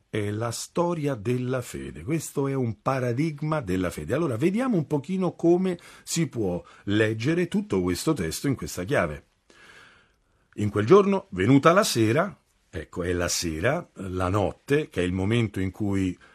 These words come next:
ci si muove di meno, la sera è il momento dell'enigma,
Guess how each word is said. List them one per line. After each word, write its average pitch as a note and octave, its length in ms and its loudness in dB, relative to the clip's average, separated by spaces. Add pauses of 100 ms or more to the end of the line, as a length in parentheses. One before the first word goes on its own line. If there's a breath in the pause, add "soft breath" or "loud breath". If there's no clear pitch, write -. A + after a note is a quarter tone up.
(160 loud breath)
ci A2 100 -4
si F#2 120 -4
muove F#2+ 340 0
di F2+ 100 -2
meno, F#2+ 580 -2
la F#2+ 160 0
sera A2 580 2
è G2+ 320 -4
il G2 160 -6
momento G2 420 -4
dell'enigma, G2+ 760 0